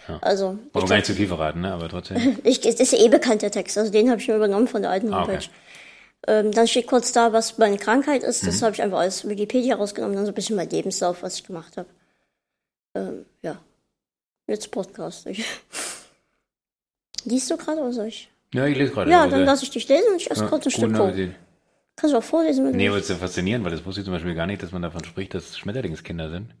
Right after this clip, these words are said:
Speaker 2: Mhm.
Speaker 1: Weil die Haut so verletzt ist wie die, ja gut, aber es ist ja eine, eine interessante Erklärung,
Speaker 2: Mhm.
Speaker 1: was zu ganz vielen Leuten sofort eine
Speaker 2: Mhm.
Speaker 1: Erklärung gibt, äh, wie es funktioniert.
Speaker 2: Aber einige sind dann auch zu vorsichtig.
Speaker 1: Ja, gut. Gut, dann hätte ich eben
Speaker 2: Darf
Speaker 1: schon
Speaker 2: ich dich anfassen?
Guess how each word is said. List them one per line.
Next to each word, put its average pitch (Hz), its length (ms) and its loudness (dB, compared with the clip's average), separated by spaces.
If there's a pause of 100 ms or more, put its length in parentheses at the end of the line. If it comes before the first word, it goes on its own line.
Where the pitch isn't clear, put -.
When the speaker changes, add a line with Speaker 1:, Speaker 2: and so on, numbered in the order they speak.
Speaker 2:
Mhm. 202 300 0 (180)
Speaker 1:
Weil 165 120 -6
die 165 120 -4
Haut - 160 -6
so 98 80 -4
verletzt 90 340 -4
ist 98 240 -6
wie 98 40 -10
die, 92 220 -4 (560)
ja 92 80 -4
gut, 110 160 0
aber 87 280 0
es 87 180 -4
ist 85 80 -6
ja 85 280 0
eine, 85 160 -6
eine 85 180 -4
interessante 92 440 -2
Erklärung, 101 460 4
Speaker 2:
Mhm. 104 40 2
Speaker 1:
was 95 300 -2
zu 92 180 -10
ganz 101 240 -2
vielen 101 220 -2
Leuten 101 240 0
sofort 95 280 -2
eine 104 100 2
Speaker 2:
Mhm. 107 80 4
Speaker 1:
Erklärung 104 340 0
gibt, 101 220 -2 (440)
äh, 90 320 -2
wie 92 80 -4
es 90 80 -6
funktioniert. 92 520 -4 (160)
Speaker 2:
Aber 202 280 2
einige 220 260 0
sind 202 200 -2
dann 202 140 -2
auch - 160 -8
zu - 220 -6
vorsichtig. - 640 -6
Speaker 1:
Ja, 185 140 0
gut. 92 240 -2 (680)
Gut, 82 140 -10
dann 80 100 -4
hätte - 180 -8
ich 185 160 -8
eben 190 140 -8
Speaker 2:
Darf 370 140 6
Speaker 1:
schon 294 100 6
Speaker 2:
ich 277 140 2
dich 262 260 2
anfassen? 277 680 6